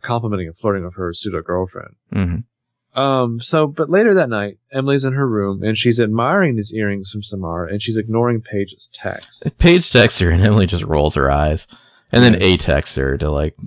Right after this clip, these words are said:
Speaker 2: just, you know, rub it in.
Speaker 1: Poor Em, you definitely have a type. Love me, lie for me.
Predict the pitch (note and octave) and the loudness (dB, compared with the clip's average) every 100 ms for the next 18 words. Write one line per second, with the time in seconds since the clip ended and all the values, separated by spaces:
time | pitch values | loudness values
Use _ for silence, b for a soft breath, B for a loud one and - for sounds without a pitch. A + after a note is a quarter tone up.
0 | - - - - E2 - - - - D#2 | -14 -10 -10 -6 -4 -2 -4 -6 -4 0
1 | D2+ C#2+ C#2 C2 F2 - b b _ _ | 0 0 -4 -4 -6 -8 b b _ _
2 | _ - D#3+ C3 B2 G#2+ G#2 A2+ A#2 A#2+ | _ -2 0 0 0 -2 -4 -4 -2 -2
3 | A2 G#2 A2 G2 E2 - F2+ G2+ G#2+ A#2+ | -4 -6 -6 -6 -8 -10 -4 -4 -4 -4
4 | A#2+ A#2 F#2 E2+ E2+ - E2+ D2+ | -6 -6 -8 -6 -8 -12 -16 -18